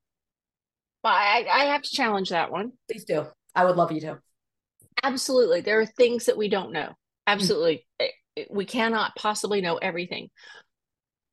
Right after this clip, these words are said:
Speaker 1: But I think part of our job is to think about the things we don't know. Do you know what I mean? So, like, i-, if this particular person or dog is not fitting into the, the parameters that we set,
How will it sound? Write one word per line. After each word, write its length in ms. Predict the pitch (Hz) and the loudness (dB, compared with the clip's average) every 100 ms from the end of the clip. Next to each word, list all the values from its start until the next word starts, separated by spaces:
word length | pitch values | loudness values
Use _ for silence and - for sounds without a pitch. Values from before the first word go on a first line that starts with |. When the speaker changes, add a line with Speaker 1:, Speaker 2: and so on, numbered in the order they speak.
| _ | _
Speaker 1:
But 300 | 269 269 196 - _ _ - | 2 4 2 -4 _ _ -2
I 100 | 214 | -2
think 300 | 220 220 - | 0 -2 -2
part 180 | - 226 | 0 0
of 80 | |
our 140 | 190 185 | 0 -2
job 420 | 208 214 220 185 - | 0 2 2 0 -2
is 240 | 190 185 | -4 -4
to 160 | - 190 - _ - | -4 -6 -6 _ -2
think 180 | 277 311 | -2 0
about 220 | 208 170 | 0 0
the 60 | 170 | -2
things 260 | 170 156 | -8 -6
we 80 | 160 | -6
don't 200 | 151 - | -6 -6
know. 280 | 143 - - _ _ _ _ _ _ _ _ _ - | -8 -8 -16 _ _ _ _ _ _ _ _ _ -4
Do 80 | 214 | 0
you 60 | |
know 60 | 226 | 2
what 80 | 233 | 4
I 40 | |
mean? 240 | 226 240 - _ _ _ _ - | 2 0 -4 _ _ _ _ 2
So, 100 | 226 | 4
like, 240 | 208 196 | 6 4
i-, 100 | 196 - | 2 4
if 180 | 208 208 | 2 4
this 260 | 226 226 _ | 2 2 _
particular 480 | 233 233 214 214 185 | -2 0 2 2 0
person 500 | - 226 214 220 196 | 0 0 0 -2 -4
or 160 | 185 | -4
dog 300 | 175 180 196 | -2 0 0
is 120 | 180 185 | 0 -6
not 180 | - | -8
fitting 220 | - 196 180 | -2 -2 -2
into 300 | 175 175 180 | -4 -4 -2
the, 300 | 165 147 151 _ _ _ _ _ _ _ - | 0 -2 -4 _ _ _ _ _ _ _ -8
the 120 | 180 | -6
parameters 720 | - 196 180 185 202 190 170 | -4 0 0 0 0 -2 0
that 120 | 165 | -2
we 120 | - 170 | -2 -4
set, 460 | - - 190 208 | -4 0 2 2